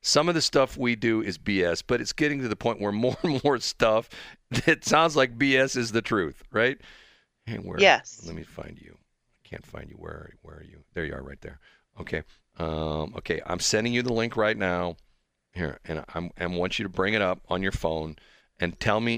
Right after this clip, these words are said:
Speaker 1: if this is, if this is, is a real story. Is that, is that coming up on your phone, right? Is that, is that your,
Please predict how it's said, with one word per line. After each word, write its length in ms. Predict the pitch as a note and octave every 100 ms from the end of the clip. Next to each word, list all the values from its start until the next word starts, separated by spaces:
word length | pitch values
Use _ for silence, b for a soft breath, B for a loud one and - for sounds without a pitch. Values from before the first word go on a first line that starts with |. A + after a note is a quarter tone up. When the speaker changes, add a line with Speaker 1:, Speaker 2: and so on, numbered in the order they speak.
| -
Speaker 1:
if 200 | F2 -
this 260 | G2 F#2+
is, 300 | G2 F2+ - b b b _
if 180 | E2 D2+
this 280 | F2 F2 - -
is, 480 | F2 D#2+ D2 C#2 -
is 320 | - D#2+ C#2+ - -
a 80 | E2
real 380 | D#2 F2 F2+ F#2
story. 420 | - E2+ A#1+ A#1+
Is 80 | -
that, 180 | F#2 F2
is 200 | - D#2
that 200 | F#2 -
coming 200 | - F2
up 100 | E2
on 40 | E2+
your 100 | D2+
phone, 220 | E2 E2
right? 140 | E2+
Is 60 | -
that, 160 | F2+ -
is 160 | - F2
that 180 | F#2 F#2+
your, 240 | F2+ E2